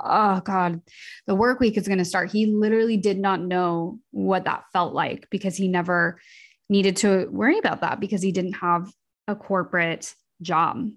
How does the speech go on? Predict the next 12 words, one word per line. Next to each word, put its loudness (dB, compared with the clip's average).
So -2
it's -8
very, 2
very 0
interesting. -8
I -4
could -8
talk -6
about -4
this -10
all 0
day. -6